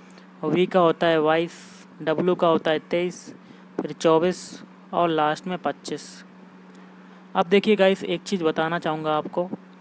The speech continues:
पहला alphabet का पहला code देख लेते हैं। एक से एक है पहला, ए का है एक है, सीडी का है तीन और चार। तो स-, अ, दूसरे में हम लोग सी का देखेंगे, तो एक से तीन बनने में कितना ऐड हुआ? Plus का दो। अब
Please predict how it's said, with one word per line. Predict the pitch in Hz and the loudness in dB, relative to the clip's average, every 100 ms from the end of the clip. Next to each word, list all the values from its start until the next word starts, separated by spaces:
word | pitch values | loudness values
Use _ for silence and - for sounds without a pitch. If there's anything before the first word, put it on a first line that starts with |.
| - - - - - | -20 -20 -20 -20 -4
पहला | 175 165 185 190 | 0 4 6 6
alphabet | 190 190 185 185 | 6 4 4 2
का | - 190 | 2 2
पहला | 165 160 170 | 2 0 2
code | 170 160 | 4 4
देख | 147 143 | 2 -2
लेते | 147 - | -6 -8
हैं। | 147 147 - - - - - - - - | -10 -10 -16 -20 -20 -20 -20 -20 -20 0
एक | 196 208 208 | 4 4 4
से | - 220 208 - - - - - - - - - - - - | 4 4 4 -4 -20 -20 -20 -20 -20 -20 -20 -20 -20 -10 4
एक | 190 196 | 6 6
है | 170 | 2
पहला, | 160 160 170 | 2 2 2
ए | 180 175 | 2 2
का | 185 | 4
है | 180 | 4
एक | 185 202 | 4 2
है, | 196 | 0
सीडी | 180 165 180 | 2 2 2
का | 185 180 | 2 2
है | 208 | 2
तीन | 226 170 170 | 0 -4 -4
और | 160 | -4
चार। | 156 139 - - - - | -4 -6 -8 -20 -18 -4
तो | 185 | -4
स-, | - - | -4 -12
अ, | - - 180 180 | -18 -10 -4 -2
दूसरे | 175 170 202 202 | 0 0 4 4
में | 208 | 4
हम | 196 180 | 2 2
लोग | 190 | 0
सी | - 208 | 2 2
का | 202 165 | 4 2
देखेंगे, | 147 156 147 139 - - - - - | 2 -2 -8 -10 -12 -20 -20 -14 -6
तो | 196 - | -4 4
एक | 202 202 | 4 4
से | 214 | 0
तीन | 208 208 208 196 | 2 2 2 4
बनने | 185 190 | 2 0
में | 190 | 0
कितना | 180 170 185 | -2 -2 -2
ऐड | 180 | 2
हुआ? | 180 185 | 4 2
Plus | 180 160 151 | 2 -4 -4
का | - 165 | -2 0
दो। | 165 170 - - - - - - | 0 -4 -12 -20 -20 -20 -20 -14
अब | - | -4